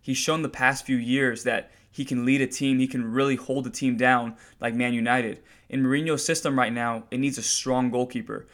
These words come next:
And you're trying to tell me that Man United would have finished in second place in the Premier League last year if it weren't for De Gea? I mean, come on. So I wanna break down each goal from these six games and touch on this stat of fourteen shots on target and ten goals conceded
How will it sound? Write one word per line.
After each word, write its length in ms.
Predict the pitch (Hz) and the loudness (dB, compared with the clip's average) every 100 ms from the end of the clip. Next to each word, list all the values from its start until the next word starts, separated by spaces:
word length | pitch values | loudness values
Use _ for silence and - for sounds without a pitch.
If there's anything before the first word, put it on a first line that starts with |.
| - - | -18 -4
And 180 | 127 | 0
you're 80 | 131 | 2
trying 240 | 131 151 139 | 2 0 -2
to 80 | |
tell 160 | 147 139 | 0 0
me 160 | 135 135 | 2 2
that 340 | 120 110 - - _ | 2 -2 -4 -14 _
Man 300 | 110 113 123 | -6 -2 0
United 340 | 127 120 120 | 0 2 0
would 160 | 113 120 | -2 -4
have 80 | 113 | -4
finished 260 | 127 127 | -2 -2
in 80 | 123 | -2
second 300 | - 123 120 | -2 -2 -4
place 240 | 110 123 120 | -2 -2 -2
in 60 | |
the 60 | 117 | -6
Premier 300 | 120 117 117 | -4 -4 -4
League 240 | 117 110 | -6 -6
last 380 | 110 120 120 - | -2 -2 -2 -2
year 240 | 131 131 131 - - | 0 -2 -4 -16 -14
if 100 | - | -6
it 60 | |
weren't 360 | 123 110 131 - | -4 0 0 2
for 120 | 127 | -2
De 100 | 120 | -2
Gea? 320 | 120 123 123 123 _ _ _ _ | 2 4 4 0 _ _ _ _
I 80 | 120 | -4
mean, 140 | 120 | -2
come 140 | 110 131 | 0 0
on. 160 | 104 - _ | -2 -6 _
So 480 | - 147 131 120 - - | -4 4 6 4 -2 -6
I 80 | 123 | -2
wanna 180 | 180 | 0
break 220 | 175 175 165 | 2 2 4
down 200 | 156 131 | 2 2
each 260 | 139 147 - | -2 -6 0
goal 140 | 135 | 0
from 160 | 135 131 | 2 0
these 180 | 117 | 0
six 240 | - 135 - | -2 -4 -4
games 460 | - 143 127 113 | -2 0 0 -4
and 120 | - 123 | -6 -6
touch 220 | 151 143 | -6 -6
on 140 | 165 | -6
this 120 | 143 | -2
stat 480 | - - 170 120 - - - | -2 4 4 4 2 -10 -12
of 120 | - | -12
fourteen 400 | - 143 147 147 | -8 -6 -4 -4
shots 300 | 135 135 127 | 0 2 2
on 100 | 120 | 0
target 480 | 113 - 131 131 139 - | -2 2 2 4 0 -2
and 120 | 117 | -6
ten 220 | 131 131 | -2 0
goals 180 | 127 123 | 0 -2
conceded 600 | - 113 143 131 117 | -6 -4 -2 -2 -2